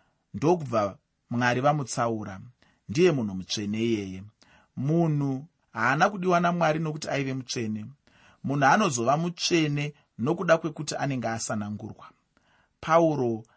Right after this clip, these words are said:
ainyorera kuvanhu vainge vakasarudzwa naMwari. Ini kazhinji kana ndichiverenga pachangu ndima iyoyi, apo pakanzi vari paEfeso, ndinowanzoisa zita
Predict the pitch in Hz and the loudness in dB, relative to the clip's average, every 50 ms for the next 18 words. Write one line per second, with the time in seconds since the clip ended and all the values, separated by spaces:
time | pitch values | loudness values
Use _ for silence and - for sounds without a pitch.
0 | _ _ - - 143 160 165 156 147 143 143 143 143 139 - 156 147 143 127 113 | _ _ -2 0 0 2 0 0 -2 -2 -2 0 -2 -2 -2 -2 0 0 2 2
1 | 107 101 104 107 120 143 143 131 139 135 - 143 135 - - 131 127 131 131 110 | 0 -4 -4 -4 -4 -4 -2 0 0 0 0 -2 -2 0 -2 -2 -2 -4 -8 -10
2 | 101 95 95 95 95 95 98 95 95 92 98 107 120 151 - _ _ _ _ _ | -10 -10 -8 -8 -8 -8 -8 -10 -10 -10 -12 -12 -14 -16 -18 _ _ _ _ _
3 | _ - 127 127 156 180 - 180 - 127 113 139 165 156 139 139 165 160 139 139 | _ -6 -2 -2 0 0 2 2 2 2 2 -2 -4 -4 -4 -2 -2 0 0 0
4 | 131 127 - - 143 151 151 160 165 170 175 170 160 151 135 117 104 - _ _ | -2 -6 -6 -6 -6 -4 -2 0 0 2 2 2 0 0 0 -2 -4 -6 _ _
5 | _ _ _ _ - 120 117 - - 147 147 160 151 143 147 131 131 123 127 127 | _ _ _ _ -6 -6 -4 -2 0 2 2 2 0 -2 -4 -4 -2 -2 0 0
6 | 135 147 151 151 143 135 135 - - _ _ - _ _ - - 127 127 139 135 | 2 2 2 2 0 0 -2 -2 -6 _ _ -20 _ _ -6 -4 -4 -2 -2 -2
7 | - 131 127 - 156 165 165 156 127 123 120 113 113 - _ _ _ _ _ _ | -2 -2 0 2 2 2 2 2 -2 -2 -4 -4 -6 -8 _ _ _ _ _ _
8 | - 107 123 123 127 131 135 135 131 135 160 180 180 180 _ _ _ _ - 151 | -6 -2 2 4 4 4 4 4 2 2 0 -2 -4 -6 _ _ _ _ -4 -4
9 | - - - 147 147 - - 131 120 - - - - - _ _ _ _ _ _ | -2 -2 -2 -4 -4 -4 -4 -6 -4 -4 -4 -6 -8 -12 _ _ _ _ _ _
10 | _ - 107 123 156 165 151 139 113 110 110 104 - - 110 104 92 95 101 110 | _ -8 -4 0 4 4 4 2 0 -4 -4 -6 -6 -6 -6 -6 -6 -6 -6 -4
11 | 123 151 160 165 151 - - 170 165 165 | -4 -4 -6 -6 -6 -2 0 0 0 0